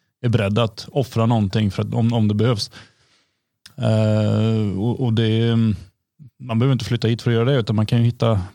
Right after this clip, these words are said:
folk lokalt också, eh, utan problem.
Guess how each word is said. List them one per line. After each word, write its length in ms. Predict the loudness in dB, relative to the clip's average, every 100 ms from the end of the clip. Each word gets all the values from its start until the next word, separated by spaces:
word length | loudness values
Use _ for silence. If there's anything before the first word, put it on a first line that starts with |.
| _ -20 -4
folk 240 | -2 0
lokalt 580 | -2 0 0 -2 -8 -20 -8
också, 440 | -4 -2 -2 -2 -4 -10 -8 -2
eh, 360 | 2 2 2 0 -4 -10 -8
utan 260 | -2 0 0
problem. 380 | 2 2 2